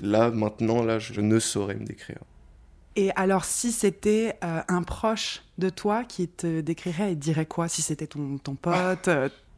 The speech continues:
Speaker 1: Alors, euh, il y a le, il y a un truc qui revient pas mal, c'est le « je sais tout »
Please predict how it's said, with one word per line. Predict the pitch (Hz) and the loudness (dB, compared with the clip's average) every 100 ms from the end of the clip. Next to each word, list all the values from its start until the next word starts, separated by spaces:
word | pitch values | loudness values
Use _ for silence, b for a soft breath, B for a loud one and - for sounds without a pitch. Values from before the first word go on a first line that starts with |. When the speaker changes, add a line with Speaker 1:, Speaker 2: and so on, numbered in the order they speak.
| - - - - - - b | -20 -20 -20 -20 -20 -20 b
Speaker 1:
Alors, | - 113 113 104 | 2 6 6 6
euh, | 107 | 6
il | 107 | 6
y | |
a | 107 | 6
le, | 110 107 107 110 | 6 6 8 8
il | |
y | |
a | 107 | 6
un | |
truc | 104 - | 2 -2
qui | - | 2
revient | 110 107 | 4 4
pas | 107 | 6
mal, | 110 117 113 | 6 6 2
c'est | - 113 | 2 4
le « | 107 | 6
je | 104 110 | 6 2
sais | - 104 | 2 0
tout » | - 143 | 2 0